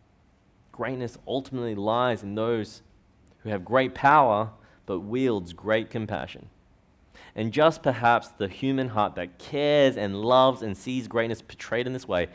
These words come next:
is to help us go back to the one who created us.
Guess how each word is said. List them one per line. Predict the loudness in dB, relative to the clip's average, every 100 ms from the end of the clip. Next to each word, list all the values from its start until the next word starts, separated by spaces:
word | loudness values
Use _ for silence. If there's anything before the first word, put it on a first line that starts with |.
| -16 -12 -8
is | -4
to | -4
help | 0 0 -2 -2
us | -2 -2 -4 -20 _ _ _ _
go | -2 -2
back | -2 -8 -10
to | -10
the | -8
one | -8 -10 -18 _ _ _
who | -12
created | -12 -12 -14 -14 -18
us. | -20 -20 _